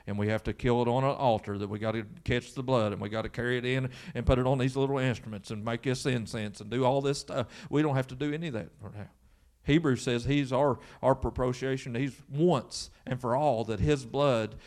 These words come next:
uh, atoned for us of all mankind. We don't have to do that every year now. Why? 'Cause Jesus died on the cross for you and I. He set us free. And the Bible says, "Who the Son sets free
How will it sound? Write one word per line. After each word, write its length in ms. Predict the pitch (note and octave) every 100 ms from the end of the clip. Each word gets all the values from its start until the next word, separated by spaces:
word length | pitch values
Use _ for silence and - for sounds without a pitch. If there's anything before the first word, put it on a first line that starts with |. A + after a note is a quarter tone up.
| -
uh, 180 | A2+ A#2
atoned 540 | G#2+ - D#3+ D3+ C#3+ B2+
for 200 | A#2 G2+
us 320 | A#2+ A#2+ -
of 180 | B2 A2+
all 220 | A#2+ C3
mankind. 760 | B2+ C#3 C3+ E2 B1 - - - - _ _ _ _ _ _ _
We 80 | C3+
don't 140 | E3
have 140 | D3 D#3+
to 80 | D#3
do 120 | F#3
that 240 | C#3 A2
every 180 | G#2 G2
year 220 | G2+ G2
now. 280 | G2+ G2 G2 - _ _ _ _ _ -
Why? 380 | C#3 D#3 G#2+ - -
'Cause 220 | - G#2
Jesus 680 | F#2+ C3 D3+ A2 G2+ G2+ - - _ _ -
died 260 | A#2 A#2
on 120 | A2 G#2+
the 80 |
cross 520 | G2 A#2+ G#2+ F#2+ - - - _ _
for 100 | G2+
you 220 | G2+ G2+
and 100 | G2
I. 220 | F#2+ E2+ - _ _ _ _ - - - -
He 180 | C3+ C3
set 380 | - - A#2+ G#2 -
us 200 | G2+ F#2+
free. 480 | - G#2 G2+ A2+ - - _ _ - - _
And 220 | - A2
the 40 | G2+
Bible 200 | A#2+ C#3
says, 240 | A#2+ G#2
"Who 200 | A#2 B2
the 100 | A2+
Son 280 | F#2+ C3+ B2+
sets 240 | C3 B2
free 480 | - C3+ C#3+ F3 G#3